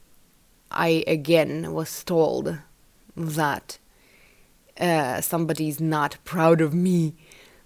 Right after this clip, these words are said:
because, I don't know, because whatever. And again, like, what is this, like, why parents think that they need to be proud of their children? Like, what the fuck?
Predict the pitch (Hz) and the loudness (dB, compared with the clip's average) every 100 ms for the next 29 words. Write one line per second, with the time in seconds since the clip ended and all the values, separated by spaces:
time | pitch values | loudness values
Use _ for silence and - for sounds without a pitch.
0 | 170 156 160 160 151 151 151 135 139 165 | -8 -2 -2 -2 2 4 4 0 -8 -12
1 | _ _ _ _ _ _ _ - - - | _ _ _ _ _ _ _ -20 -16 -10
2 | - - - - - 160 - - _ _ | -8 -8 -10 -10 -14 -14 -20 -20 _ _
3 | _ 156 160 151 143 151 135 120 - 160 | _ -8 -4 -4 -4 -2 -4 -4 -8 -10
4 | _ - 233 240 339 277 220 208 196 240 | _ 0 2 4 4 4 4 2 0 0
5 | 302 277 226 269 - - - 214 220 - | 2 0 0 2 2 0 -2 -2 -2 -8
6 | - - - - - - 185 185 180 185 | -20 -20 -20 -20 -16 -6 2 10 12 12
7 | 262 302 320 - - _ _ - 185 180 | 8 2 -2 -6 -20 _ _ -2 2 4
8 | 214 220 - - 160 160 160 165 147 160 | 2 -2 -6 -4 -2 -2 -2 -2 -2 -2
9 | 160 160 175 185 156 156 - - 160 156 | -2 -4 -6 -6 -6 -8 -8 0 2 2
10 | 120 - 180 - - - 175 156 151 120 | 0 -4 -10 -16 -20 -4 -2 0 -2 -4
11 | - 165 120 92 65 - 208 233 - - | -2 -4 -4 -6 -12 -2 0 0 -4 -20
12 | - - - - - - 269 277 294 240 | -20 -20 -20 -20 -10 -2 2 4 4 6
13 | 226 - - | 8 6 0